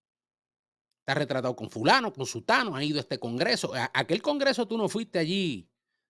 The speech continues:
Sí, ¿hablar? ¿Hablar de qué? Sabemos a lo que fueron. Sabemos a lo que van esos congresos, tanto a Cuba, a Venezuela, a Nicaragua.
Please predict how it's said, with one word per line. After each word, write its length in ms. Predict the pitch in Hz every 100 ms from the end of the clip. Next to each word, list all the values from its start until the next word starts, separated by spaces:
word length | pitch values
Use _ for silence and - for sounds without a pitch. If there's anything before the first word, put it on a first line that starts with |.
| _
Sí, 140 | - -
¿hablar? 420 | 139 151 151 117 135
¿Hablar 260 | 131 123
de 140 | 120 -
qué? 280 | 247 294 - _ -
Sabemos 420 | - 113 107 135
a 60 |
lo 100 | 185
que 120 | 196 -
fueron. 440 | 85 85 143 269 _ _ _ _ _ _
Sabemos 360 | - 113 170 262
a 40 |
lo 100 | 190
que 80 | 135
van 140 | 131
esos 180 | 135 131
congresos, 420 | 117 113 123 135
tanto 240 | 127 123 101
a 80 |
Cuba, 520 | - 139 139 127 123 120
a 20 |
Venezuela, 540 | 117 104 - 135 123
a 40 | 117
Nicaragua. 800 | 110 101 123 139 131 127 -